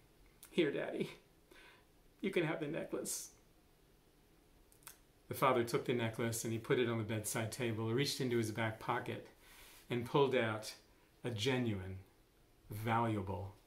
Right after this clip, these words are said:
pearl necklace for his little girl. Friends, there's a very good chance that some of us are missing out on a boatload of comfort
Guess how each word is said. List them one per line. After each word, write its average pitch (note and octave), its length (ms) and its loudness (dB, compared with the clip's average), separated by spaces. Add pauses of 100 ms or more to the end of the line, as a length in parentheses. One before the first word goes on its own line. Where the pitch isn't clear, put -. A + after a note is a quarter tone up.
(560)
pearl A2+ 260 0
necklace - 640 -6 (180)
for A2 160 -6
his G#2+ 140 -4
little G2+ 180 -2
girl. F#2+ 380 -6 (2750)
Friends, D3 240 4
there's D#3+ 180 8
a C#3+ 60 4
very D#3 260 8
good C3+ 200 0
chance A#2 760 -2 (320)
that B2+ 160 0
some D3 220 0
of C3 120 2
us B2+ 200 4
are C3+ 100 0
missing C3 460 -2
out B2 200 0
on B2+ 160 -2
a B2 60 0
boatload A#2+ 880 2
of A2 180 -8
comfort A#2+ 560 -4